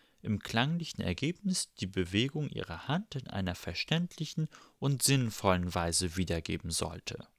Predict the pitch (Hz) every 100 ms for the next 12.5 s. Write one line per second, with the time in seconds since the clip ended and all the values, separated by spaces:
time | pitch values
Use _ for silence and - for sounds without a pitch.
0 | _ - 95 - - 98 147 165 - 113
1 | - 117 117 110 - 98 - 98 95 90
2 | - 82 - - - 101 180 226 _ _
3 | _ - - 160 220 175 147 127 123 147
4 | - - - 117 107 - 127 151 143 123
5 | 131 - 135 - 120 131 - 139 156 156
6 | - 110 101 - - - - - - _
7 | _ _ _ _ _ - 151 - - -
8 | 139 135 135 127 - - 131 - 117 120
9 | 113 110 - - - - - - - -
10 | - - _ - - 117 180 202 160 156
11 | 139 139 - 110 - 107 107 95 92 107
12 | 160 135 92 151